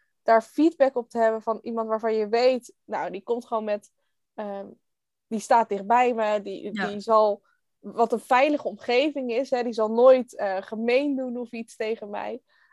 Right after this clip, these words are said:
Speaker 1: eh, maar altijd eerlijk. Ehm, dat kan zoveel, eh, voor jou doen.
Speaker 2: Ja, zeker weten.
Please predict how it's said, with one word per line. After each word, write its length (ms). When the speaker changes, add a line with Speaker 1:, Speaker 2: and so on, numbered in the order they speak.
Speaker 1:
eh, 180
maar 140
altijd 360
eerlijk. 540
Ehm, 360
dat 180
kan 240
zoveel, 1120
eh, 380
voor 280
jou 180
doen. 400
Speaker 2:
Ja, 320
zeker 340
weten. 500